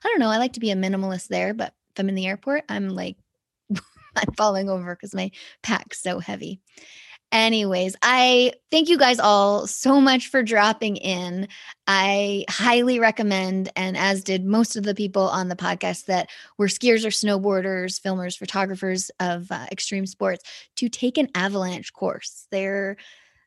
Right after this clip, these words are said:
they're so informative, and to get to know the backcountry and snow more,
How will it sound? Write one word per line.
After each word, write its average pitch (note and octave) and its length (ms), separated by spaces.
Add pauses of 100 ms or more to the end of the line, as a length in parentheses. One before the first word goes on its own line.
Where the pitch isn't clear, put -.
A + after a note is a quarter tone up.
(160)
they're A3+ 160
so B3+ 560
informative, G3 880
and F3+ 320
to G3 80
get G3 220
to A#3 100
know G3+ 340
the F#3 140
backcountry F3+ 680
and F3+ 240
snow F#3 460
more, F3+ 480